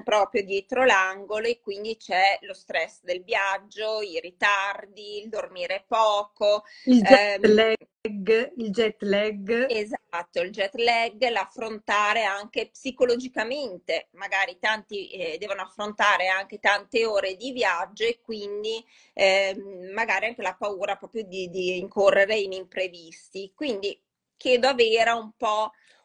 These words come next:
Speaker 1: una, ehm, un overview,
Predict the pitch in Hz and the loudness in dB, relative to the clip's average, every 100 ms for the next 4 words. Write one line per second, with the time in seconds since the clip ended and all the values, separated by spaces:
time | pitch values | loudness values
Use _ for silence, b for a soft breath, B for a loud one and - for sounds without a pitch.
0 | - 240 240 240 233 233 233 - 214 196 | -6 -2 -2 0 -2 -2 -4 -2 0 0
1 | 196 190 190 185 185 180 180 175 175 170 | 0 -2 -2 -4 -4 -6 -10 -12 -12 -10
2 | 165 - - 262 269 269 269 277 262 226 | -10 -8 6 10 10 12 10 10 4 2
3 | 208 | 2